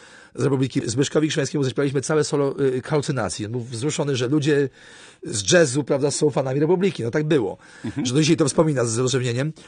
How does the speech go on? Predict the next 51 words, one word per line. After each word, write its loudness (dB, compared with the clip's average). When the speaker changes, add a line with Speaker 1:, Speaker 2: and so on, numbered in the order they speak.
Speaker 1:
Wiesz, -6
no, -4
też, 0
y, -12
y, -6
na -6
przykład -2
Ciechowski -2
wykonywał -2
Klęczona. -2
Nie 6
to, 4
że 4
to 4
czuł, 6
ale 4
to 2
roz-, 2
ale 4
rozumiał, 2
że 0
to 0
jest -2
po -2
prostu -2
wielkie, 0
nie? -10
Speaker 2:
Mhm. -4
Speaker 1:
Bo -2
Klęczon -2
był 2
wielki, -4
nie? -8
Tylko -4
po 0
prostu 0
Speaker 2:
Jasne. -4
Speaker 1:
tylko, 0
no, -4
ta -4
płyta -2
Szekolon -2
jest 0
wielka. -6
Niemen 0
też 2
jest 2
wielki, 2
y, 2
i, 0
i, -2